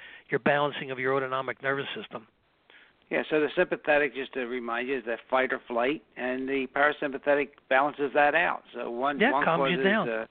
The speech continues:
Speaker 2: yeah,
Speaker 1: Yeah.
Speaker 2: so one, one causes excitation, the other causes,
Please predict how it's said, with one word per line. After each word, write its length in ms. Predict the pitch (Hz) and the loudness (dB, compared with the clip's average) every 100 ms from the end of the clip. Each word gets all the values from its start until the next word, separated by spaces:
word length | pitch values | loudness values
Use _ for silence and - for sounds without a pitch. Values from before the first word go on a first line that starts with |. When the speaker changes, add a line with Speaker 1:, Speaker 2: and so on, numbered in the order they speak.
| _ _ _ _ _ - | _ _ _ _ _ -2
Speaker 2:
yeah, 160 | 143 | 0
Speaker 1:
Yeah. 160 | 196 247 | 2 0
Speaker 2:
so 180 | 135 131 | 0 0
one, 180 | 120 123 | 2 2
one 160 | 123 127 | 2 2
causes 400 | 143 131 123 113 | 2 2 2 0
excitation, 680 | 123 - 123 143 156 151 | 0 0 -2 0 0 0
the 80 | 135 | 0
other 160 | 113 107 | 0 0
causes, 240 | - 127 | -4 -8